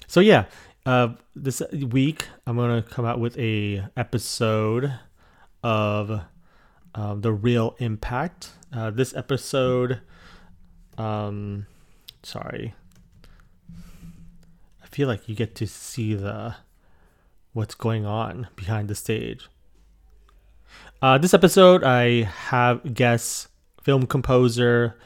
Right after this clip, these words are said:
Andrew Simokai. Um, he picked the film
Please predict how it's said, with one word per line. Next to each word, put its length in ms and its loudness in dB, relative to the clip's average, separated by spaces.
Andrew 560 2
Simokai. 800 0
Um, 560 -2
he 340 -2
picked 320 -6
the 100 0
film 800 0